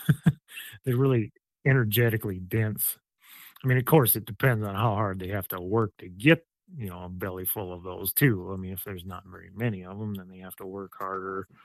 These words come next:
you know, getting a belly full, essentially. So, versus if they're really abundant, then they don't have to forage for very long and get more out of it, essentially. But, but yeah, well, and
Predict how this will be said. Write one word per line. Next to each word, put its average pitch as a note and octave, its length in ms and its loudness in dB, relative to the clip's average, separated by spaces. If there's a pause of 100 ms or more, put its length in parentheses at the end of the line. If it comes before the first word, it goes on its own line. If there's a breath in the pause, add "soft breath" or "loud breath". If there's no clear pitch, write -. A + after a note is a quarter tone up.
(680 soft breath)
you G#2+ 120 -4
know, F#2+ 260 -6 (1000)
getting G#2+ 220 2
a F2 60 -10
belly A2+ 320 4
full, F#2+ 320 -6
essentially. G2+ 600 -4
So, G#2+ 340 -8 (240)
versus G2+ 380 -2
if F#2+ 140 -8
they're F#2+ 160 -4
really F#2 240 -4
abundant, F#2+ 520 -2
then F#2 120 -6
they F2 160 -8
don't F2 300 -12
have F2 140 -14
to - 80 -20
forage F#2+ 500 -4
for G#2 160 -10
very F2+ 260 -12
long F2+ 360 -10
and F2+ 140 -18 (640 soft breath)
get A#2 220 2
more F#2+ 260 -4
out A2 200 2
of F#2 100 -4
it, G2 100 -10
essentially. G#2+ 840 -8
But, F3+ 120 -14 (1120 soft breath)
but A#2 100 2
yeah, A2 340 4 (100)
well, B2+ 380 4
and A2+ 260 2